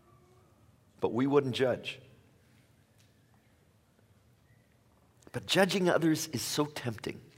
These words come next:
It's so wonderful to feel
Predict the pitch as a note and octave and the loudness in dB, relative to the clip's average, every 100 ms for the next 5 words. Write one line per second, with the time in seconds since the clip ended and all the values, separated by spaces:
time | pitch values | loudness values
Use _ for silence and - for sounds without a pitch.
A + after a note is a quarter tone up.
0 | - _ _ _ _ _ _ _ _ _ | -20 _ _ _ _ _ _ _ _ _
1 | _ - - D#3 - - A3+ A3+ A3+ F#3+ | _ -20 -12 -2 0 4 8 10 10 8
2 | - - - - - - - - - - | 2 -6 -14 -18 -20 -20 -20 -20 -20 -20
3 | - - D3+ - - - - - - - | -4 4 4 4 -2 -4 -10 -14 -20 -20
4 | - - G2+ C#3 D3 A2+ E2+ | -18 -10 -2 6 8 8 4